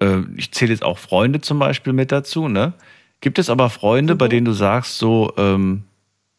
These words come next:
Speaker 1: von denen erwarte ich jetzt keine Loyalität? Das sind zwar Freunde, aber von denen erwarte ich keine Loyalität. Oder sagst du, nein, Freund heißt gleich auch, ich erwarte Loyalität?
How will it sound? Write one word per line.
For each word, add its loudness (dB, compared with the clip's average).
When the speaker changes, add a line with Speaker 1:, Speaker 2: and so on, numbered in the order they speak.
Speaker 1:
von -2
denen 2
erwarte -2
ich -2
jetzt -4
keine -2
Loyalität? -4
Das -8
sind 0
zwar -4
Freunde, -4
aber -2
von -2
denen 0
erwarte -2
ich -10
keine -4
Loyalität. -4
Oder 0
sagst -2
du, -2
nein, -2
Freund -2
heißt -4
gleich 0
auch, -2
ich -10
erwarte -2
Loyalität? -2